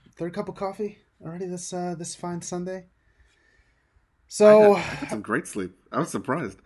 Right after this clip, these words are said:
Speaker 2: I didn't wake up till, like, ten thirty, which rarely ever happens. Uh, nine thirty, 'cause I'm usually up at seven, so feeling pretty good.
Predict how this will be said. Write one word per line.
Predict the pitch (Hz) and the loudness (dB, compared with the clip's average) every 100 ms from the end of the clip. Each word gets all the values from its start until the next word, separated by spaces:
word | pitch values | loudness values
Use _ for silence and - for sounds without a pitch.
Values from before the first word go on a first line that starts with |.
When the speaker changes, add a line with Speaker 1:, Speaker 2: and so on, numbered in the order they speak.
| - _ _ _ _ - | -20 _ _ _ _ -12
Speaker 2:
I | 117 | -4
didn't | 143 | 2
wake | 143 143 | 2 4
up | 185 185 | 0 0
till, | 110 95 | -4 -2
like, | 92 - _ _ _ _ - - | -6 -8 _ _ _ _ -20 -12
ten | 135 139 | -8 -6
thirty, | 139 139 90 | -6 -6 -6
which | 92 90 - - - _ _ _ - _ _ _ _ - _ | -8 -10 -14 -20 -20 _ _ _ -20 _ _ _ _ -20 _
rarely | 104 110 123 123 | -4 -2 0 -2
ever | 117 113 | -6 -8
happens. | 120 117 113 - | -12 -16 -20 -20
Uh, | - | -6
nine | 104 139 156 | 2 2 2
thirty, | 95 92 98 - _ _ _ _ _ _ _ - | -4 -6 -6 -12 _ _ _ _ _ _ _ -20
'cause | 113 | -8
I'm | 110 | -6
usually | 117 117 117 | -4 -4 -6
up | - | -6
at | - | -8
seven, | 147 107 156 | -6 -8 -16
so | - 90 90 _ _ _ _ _ _ _ _ _ _ _ _ _ _ _ | -16 -16 -16 _ _ _ _ _ _ _ _ _ _ _ _ _ _ _
feeling | - 208 | -10 -10
pretty | 190 175 160 | -10 -12 -12
good. | 139 | -14